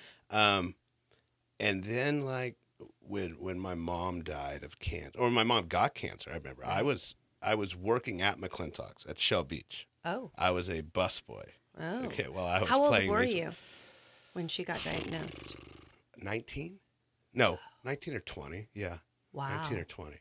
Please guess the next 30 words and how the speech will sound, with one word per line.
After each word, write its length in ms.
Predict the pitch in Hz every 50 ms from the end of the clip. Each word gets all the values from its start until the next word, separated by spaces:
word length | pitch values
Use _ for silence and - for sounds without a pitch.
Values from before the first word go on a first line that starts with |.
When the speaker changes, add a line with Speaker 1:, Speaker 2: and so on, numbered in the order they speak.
| _ _ _ _ _ _ _ _
Speaker 1:
And 260 | - 82 85 82 82
then, 400 | 85 85 82 80 80 73 67 69 - _ _ _ _ _ _ _ _ _ -
um, 480 | - 92 90 85 80 78 73 71 - - _ _ _ _ _ _ _ _ _ _ _ _ _ _ _ _ _ -
I 60 | -
remember 220 | 107 107 104 104 104
my 140 | 101 98 95
dad 420 | 85 - - 87 87 87 85 82 -
came 160 | - 85 78
in 80 | 71
and 120 | 65 - -
told 260 | - - 76 71 71
me, 80 | 76 73
and 80 | 71 73
it 60 | 65
was 100 | 64 78
just 200 | 82 73 - -
like, 360 | - 67 64 - - - - _ _ _ _ _ _ _ _ _ -
and 180 | - 107 98 95
then, 260 | 101 95 90 90 - _ _ _ _ _ _ -
but 180 | - 139 131 -
still, 400 | - - - - 220 208 196 160
I 60 | 101 92
was 120 | 87 -
kinda 200 | - - 104 92
like, 200 | 87 87 87 - 104
"Ah, 260 | 98 98 95 90 95 - _ _ _ _ _ _
you 160 | - 139 147
know, 160 | 123 123 123 117 113
you 100 | 110 120
don't 180 | 143 156 143